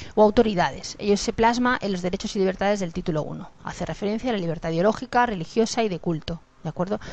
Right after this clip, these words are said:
A la libertad y a la seguridad en el artículo diecisiete, a la libertad de residencia y circulación, artículo diecinueve, y a la libertad de expresión en el artículo veinte, ¿vale?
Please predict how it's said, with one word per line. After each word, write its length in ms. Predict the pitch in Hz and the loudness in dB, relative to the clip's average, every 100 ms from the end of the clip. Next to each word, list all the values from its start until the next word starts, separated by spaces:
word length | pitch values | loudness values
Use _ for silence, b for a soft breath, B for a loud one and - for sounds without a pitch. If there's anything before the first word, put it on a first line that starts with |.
| B B | B B
A 100 | 175 | 0
la 100 | 156 | 0
libertad 340 | 160 160 - | 0 -2 2
y 60 | 170 | 2
a 40 | |
la 80 | 156 | 2
seguridad 360 | - 160 165 214 | 0 -2 2 0
en 60 | |
el 40 | 202 | 0
artículo 340 | 170 180 151 | -2 0 0
diecisiete, 640 | 156 165 220 220 214 226 B B B B - | 0 -2 0 0 0 -4 B B B B 0
a 80 | 185 | 2
la 100 | 175 | 2
libertad 340 | 165 165 180 | 0 2 2
de 80 | 180 | 2
residencia 500 | 185 - 202 202 202 | 0 0 0 -2 -4
y 20 | |
circulación, 680 | - 202 220 214 - 202 196 | -6 -2 0 0 0 -4 -2
artículo 400 | 185 - 220 175 | -6 -6 -2 0
diecinueve, 580 | 202 220 214 202 208 214 B B B | 0 0 -2 0 -2 -4 B B B
y 60 | 226 | 4
a 40 | |
la 60 | 226 | 6
libertad 340 | 208 190 - | 6 4 4
de 40 | 226 | 0
expresión 560 | - 220 - 208 202 - | 0 -4 0 0 0 -4
en 120 | 180 | -4
el 100 | 156 | -2
artículo 400 | 156 185 - 147 | -4 -4 -2 -2
veinte, 400 | 139 147 - - - - - - - - | -4 -10 -14 -14 -18 -18 -20 -20 -18 -10
¿vale? 280 | 180 240 | -8 -8